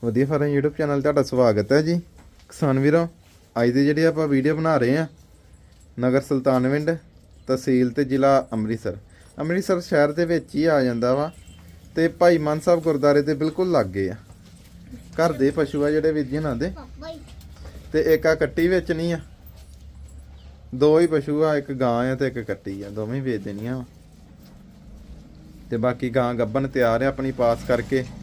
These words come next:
ਵੇਚ ਚਾਖ ਕੇ ਖੜੋ। ਕੱਟੀ ਤੇ ਚਲੋ ਜੋ ਹੈਗਾ ਹੀ ਆ।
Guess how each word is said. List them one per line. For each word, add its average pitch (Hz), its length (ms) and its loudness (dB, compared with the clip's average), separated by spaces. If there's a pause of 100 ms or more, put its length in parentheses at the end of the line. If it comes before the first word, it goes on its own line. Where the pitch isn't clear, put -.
(300)
ਵੇਚ 117 280 0
ਚਾਖ 131 260 0
ਕੇ 139 100 -2
ਖੜੋ। 143 280 0 (1040)
ਕੱਟੀ 135 260 -4
ਤੇ 135 120 0
ਚਲੋ 120 220 -2
ਜੋ 117 180 -2
ਹੈਗਾ 120 220 -4
ਹੀ 98 180 -6
ਆ। 107 60 -10